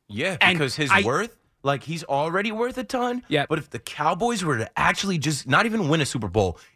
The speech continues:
Speaker 1: get back, cha-ching, cha-ching.
Speaker 2: He wants,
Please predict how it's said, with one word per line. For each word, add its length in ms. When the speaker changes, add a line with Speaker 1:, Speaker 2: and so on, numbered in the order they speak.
Speaker 1:
get 260
back, 400
cha-ching, 600
cha-ching. 800
Speaker 2:
He 180
wants, 480